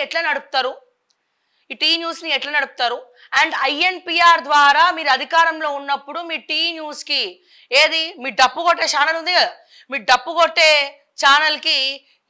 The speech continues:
ఎన్ని వందల కోట్ల రూపాయల ట్రాన్సాక్షన్స్ జరిగింది? For example, ప్రజలారా, ఒక కోటి రూపాయల అడ్వర్టైజ్‌మెంట్ అనుకుందాం. టీ న్యూస్కి మాత్రం ఆ కోటి రూపాయలని సవరించి పది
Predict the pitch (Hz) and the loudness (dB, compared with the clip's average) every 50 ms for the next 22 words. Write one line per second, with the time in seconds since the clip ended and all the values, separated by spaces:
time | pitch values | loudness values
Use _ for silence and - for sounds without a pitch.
0 | 220 240 262 285 311 330 349 359 359 349 339 302 302 302 311 330 339 339 339 320 | -6 -4 -4 -4 -4 -6 -6 -4 -4 -4 -2 -2 -2 -2 0 0 0 2 2 0
1 | 320 - 311 311 330 330 339 349 320 311 311 311 330 320 311 311 294 302 285 285 | -2 -2 0 0 0 2 2 0 0 0 -2 -2 0 0 0 0 -2 0 2 2
2 | 294 294 294 320 294 277 - 302 285 277 240 214 262 254 262 247 226 - 269 269 | 2 0 0 -2 -2 -2 -4 -10 -12 -14 -10 -8 -6 -6 -6 -8 -6 -4 -4 -4
3 | 269 269 - 302 330 320 269 349 330 294 285 269 _ _ 254 240 233 269 277 285 | -4 -4 -2 -2 -2 -2 -2 -8 -8 -8 -8 -12 _ _ -8 -6 -4 0 0 2
4 | 277 233 214 233 - - _ _ _ _ _ _ _ _ _ _ - 302 302 320 | 2 2 2 0 -2 -6 _ _ _ _ _ _ _ _ _ _ -10 -10 -10 -10
5 | 302 _ 311 320 330 320 330 320 - 339 349 349 311 277 277 302 311 294 269 262 | -14 _ 2 2 4 4 0 -2 -2 0 2 4 2 4 4 2 2 2 -2 -8
6 | 254 262 339 349 320 233 247 240 190 175 160 _ _ _ _ _ _ _ _ _ | -6 -4 -4 -4 -4 -6 -12 -14 -14 -14 -18 _ _ _ _ _ _ _ _ _
7 | _ _ _ 359 381 427 403 403 392 370 - - 359 339 330 320 302 311 349 339 | _ _ _ 4 4 4 4 4 -2 -6 -4 -4 -4 0 2 2 2 4 2 2
8 | 339 330 311 311 302 302 311 - 320 320 320 - 311 302 302 294 285 285 233 214 | 4 4 2 2 2 0 0 0 -2 -6 0 0 0 0 0 -2 -2 0 0 0
9 | 233 277 277 262 - 370 494 523 508 - _ - - _ _ 320 330 320 | 0 -2 -4 -6 -6 -6 -4 -6 -6 -10 _ -20 -20 _ _ 0 2 2